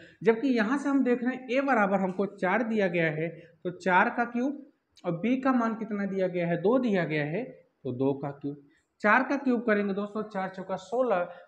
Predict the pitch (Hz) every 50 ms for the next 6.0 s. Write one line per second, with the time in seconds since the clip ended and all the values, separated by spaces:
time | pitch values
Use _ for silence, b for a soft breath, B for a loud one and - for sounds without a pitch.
0 | _ - 185 185 - 220 208 220 233 240 240 247 247 226 202 196 190 190 196 180
1 | 180 175 175 170 170 175 170 160 165 165 165 165 165 170 156 156 160 160 - 165
2 | 160 180 190 - 302 349 - - - _ _ _ _ _ _ - 208 233 269 262
3 | - 233 196 190 - - - - _ _ _ _ _ _ - 220 247 269 262 262
4 | - - 170 165 185 233 269 269 285 285 277 - 247 226 226 208 208 208 190 190
5 | 185 196 190 190 190 185 185 170 170 180 185 185 185 185 185 175 170 180 180 180